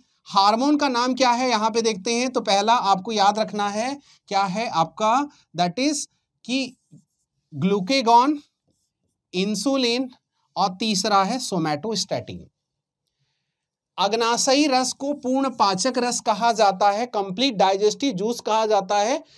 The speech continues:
क्योंकि ये amylase, chymotrypsin, trypsin और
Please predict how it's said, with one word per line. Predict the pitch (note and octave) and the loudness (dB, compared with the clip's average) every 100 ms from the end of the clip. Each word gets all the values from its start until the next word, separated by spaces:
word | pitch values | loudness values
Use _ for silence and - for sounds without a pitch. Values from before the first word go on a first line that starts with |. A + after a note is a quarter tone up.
| _ _ | _ _
क्योंकि | B3+ C4+ C4 | -2 -2 0
ये | C#4 C4 G#3+ C4 D4+ D4+ _ _ _ _ - F#3+ | 0 0 0 2 0 -4 _ _ _ _ -8 -4
amylase, | G#3+ G#3+ A3 A#3 C4+ D#4+ - - - _ _ - | -2 0 0 2 2 0 -4 -8 -12 _ _ -4
chymotrypsin, | G3 A3 C4 D4 D4 C#4 - C#4+ D4 C#4+ F#3 A#3+ | -2 -2 -2 0 0 -2 -2 2 2 0 -2 -2
trypsin | B3 F#3 - C#4+ C#4+ | -2 -4 -2 0 0
और | - G#3 D4 | 2 4 4